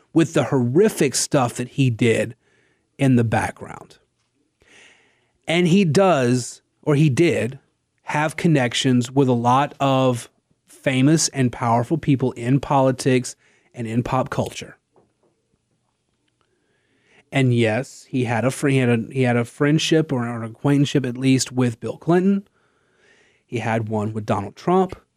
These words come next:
He had one with a lot of politicians. He had 'em with a lot of celebrities. And yet,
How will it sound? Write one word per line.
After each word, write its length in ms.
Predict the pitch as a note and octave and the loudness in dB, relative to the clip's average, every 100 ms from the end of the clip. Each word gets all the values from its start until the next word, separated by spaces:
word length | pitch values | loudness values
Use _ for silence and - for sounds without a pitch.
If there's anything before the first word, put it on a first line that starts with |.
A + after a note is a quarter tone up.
| _ _ _ _ _ _ _ _ | _ _ _ _ _ _ _ _
He 220 | B2+ A2 | -4 -2
had 400 | - A#2+ A#2+ A#2 | -2 -2 -2 0
one 360 | A#2+ A#2 A#2 | 0 0 0
with 180 | A#2+ A#2 - | 0 0 -2
a 80 | |
lot 360 | A2+ A2 B2 D#3 | -6 0 0 0
of 100 | D#3+ | -2
politicians. 1040 | - C3 C3+ - A2+ - - - - - _ _ _ _ _ _ _ _ - _ | -2 0 0 0 -2 -2 -10 -20 -20 -20 _ _ _ _ _ _ _ _ -20 _
He 140 | C3+ | -6
had 240 | A#2 A#2 A2+ | -2 -2 -2
'em 220 | A2+ A#2+ | -2 -2
with 240 | B2 A#2 - | 2 2 0
a 120 | B2+ | -4
lot 360 | G#2+ A2+ A2+ C#3+ | -2 0 2 2
of 80 | |
celebrities. 800 | - D#3+ C3+ G#2+ - - - - - _ _ _ _ _ _ _ _ _ _ _ _ _ _ _ _ _ _ _ _ _ _ _ _ _ _ _ _ _ - | 2 4 4 0 -6 -14 -20 -20 -20 _ _ _ _ _ _ _ _ _ _ _ _ _ _ _ _ _ _ _ _ _ _ _ _ _ _ _ _ _ -4
And 200 | C3 B2 | 0 4
yet, 580 | D3+ G3+ A#2+ - - | 4 4 0 -4 -10